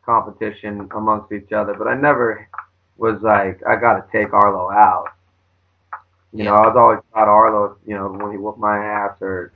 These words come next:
Speaker 1: you know what I mean? Like, it's never that way.
Speaker 2: It's just exciting to see what different people can do because everyone has their different take on it. Everyone has their,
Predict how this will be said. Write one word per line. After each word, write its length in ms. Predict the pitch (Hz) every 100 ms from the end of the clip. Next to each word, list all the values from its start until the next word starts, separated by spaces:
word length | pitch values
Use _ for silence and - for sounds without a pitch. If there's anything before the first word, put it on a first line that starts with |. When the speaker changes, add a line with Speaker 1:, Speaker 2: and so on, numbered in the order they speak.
| - - _ - _ _
Speaker 1:
you 100 | 104
know 60 | 104
what 100 | 101
I 40 |
mean? 280 | 98 104 104
Like, 260 | 95 87 - _ _ _ _ _ _ _ _ _ _
it's 80 | 104
never 580 | 110 110 101 95 90 - -
that 240 | 101 95 95
way. 320 | 95 92 92 - _ _ _ _ _ _ _ _ _ _ _ - -
Speaker 2:
It's 120 | -
just 160 | - -
exciting 640 | - - 139 156 151 127
to 120 | -
see 240 | - 151 139
what 280 | 127 123
different 280 | 139 - 120
people 280 | - 120 123
can 180 | - 107
do 220 | 123 117
because 260 | 104 - 113
everyone 560 | 123 131 127 123 113 - - -
has 340 | - 120 127 117
their 160 | 110
different 520 | 104 117 - 120 110 - _ -
take 320 | - 117 -
on 200 | 120 123
it. 180 | 120 120
Everyone 320 | 120 120 117
has 320 | 117 117 113
their, 240 | 120 110